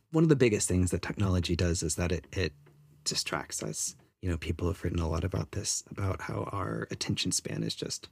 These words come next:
completely eroded and destroyed because of technology. Um, really hard to say, kinda unethical to experiment on, you know. We do know that, you know,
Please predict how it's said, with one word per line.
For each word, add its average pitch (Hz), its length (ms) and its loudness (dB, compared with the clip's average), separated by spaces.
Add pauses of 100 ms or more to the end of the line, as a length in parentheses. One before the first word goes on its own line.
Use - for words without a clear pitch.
completely 101 680 -2 (100)
eroded 101 460 2
and 117 100 -2
destroyed - 520 0
because - 340 -4
of 87 160 -6
technology. - 680 -4 (480)
Um, 104 260 2
really 233 180 8
hard 185 200 8
to 143 40 2
say, 131 460 6 (320)
kinda 151 200 6
unethical 117 520 4
to - 300 -2
experiment 107 560 4
on, 104 280 4
you 107 140 2
know. 110 320 2 (160)
We 156 240 8
do 165 300 8
know 104 280 6
that, 95 320 0
you 101 120 4
know, 95 180 4